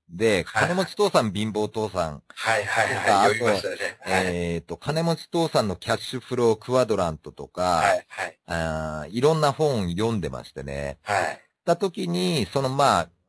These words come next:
Speaker 1: クワドラントって言ったものへの興味と、じゃあ実際にその情報商材をやっていく中で、誰が一番、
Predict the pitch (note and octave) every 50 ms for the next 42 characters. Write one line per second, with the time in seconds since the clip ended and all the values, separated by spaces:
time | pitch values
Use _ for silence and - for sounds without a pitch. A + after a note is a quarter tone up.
0 | _ _ _ _ - F#2+ D#2+ C#2 _ _ _ _ _ _ _ G1+ G1+ _ _ G1+
1 | G1+ G1+ G1+ G1+ G1+ _ _ _ _ _ _ - F#2 - - - C#3+ D3 C#3+ B2+
2 | C#3+ C#3 C#3 C3+ C3 C3 - - C3 B2+ A#2+ - - B2 A#2 A#2 A2+ - _ -
3 | - A#2+ A2+ A2+ A2+ A2+ A#2 A2+ G#2+ G#2 G2+ G2 F2+ B1+ G#1 F2 G2 F#2 E2+ E2
4 | D#2+ D#2+ D#2+ - G2+ A2 G#2 F#2+ E2+ - - - A2 G2+ F#2+ F#2 F2 E2 D2+ _
5 | - F#2+ F#2+ F#2 F2+ E2+ D#2+ D2 B1+ _ _ _ - - - - _ _ _ _
6 | A2 A2+ D3 B2 G#2+ C3 D#3 - - A3 A3 G#3 G3+ G#3 G3 - G#3 G3+ G3+ G3
7 | G3 G3 F#3 E3+ - _ _ _ _ _ _ _ - C3 B2+ - - G3 F#3 F#3+
8 | G3+ G3 - - G#3 G#3+ G3+ F3 F#3+ E3+ D#3 C#3+ B2+ A2+ G#2 G2+ F#2+ _ _ -
9 | C3+ A#2+ A#2 A2+ A2+ A2+ _ _ _ _ _ - C#3 C3+ C3 B2+ - - C#3 C3
10 | C#3 C#3 C3+ - G#2 F2 F2 F#2+ F2+ E2 D#3+ F#3+ G#3+ A#3+ A#3 G#3+ D3 - - A2
11 | A2+ A2 G#2 F#2+ F2 D#2